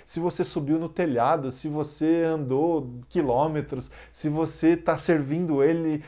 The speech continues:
há não sei quanto tempo, se você tá ajudando as pessoas na rua. Não, Je-, Jesus não tá olhando pra isso.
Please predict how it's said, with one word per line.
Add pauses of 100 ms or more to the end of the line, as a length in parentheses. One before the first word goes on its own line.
(160)
há
não
sei
quanto
tempo,
se
você
tá
ajudando
as
pessoas
na
rua.
Não,
Je-, (260)
Jesus
não
tá
olhando
pra
isso.